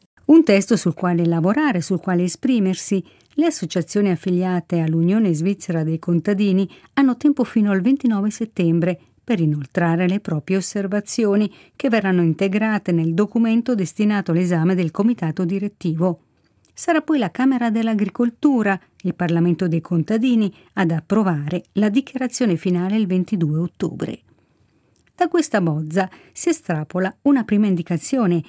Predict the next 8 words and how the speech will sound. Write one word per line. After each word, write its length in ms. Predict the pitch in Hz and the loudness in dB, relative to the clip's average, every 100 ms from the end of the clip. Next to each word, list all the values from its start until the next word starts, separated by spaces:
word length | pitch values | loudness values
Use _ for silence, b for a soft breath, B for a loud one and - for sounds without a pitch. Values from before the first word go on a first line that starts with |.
| B B | B B
L'agricoltura 760 | 247 247 233 220 175 - 226 170 | 0 2 2 0 -2 0 0 0
svizzera 440 | 151 202 202 180 160 | 0 -2 0 -2 -2
si 140 | 185 | -4
trova 260 | 175 180 170 | -2 0 0
dinanzi 440 | 165 165 165 - | 2 2 0 -2
a 60 | 156 | 0
un 120 | 165 | 0
dilemma, 500 | 190 226 190 190 | 2 0 2 0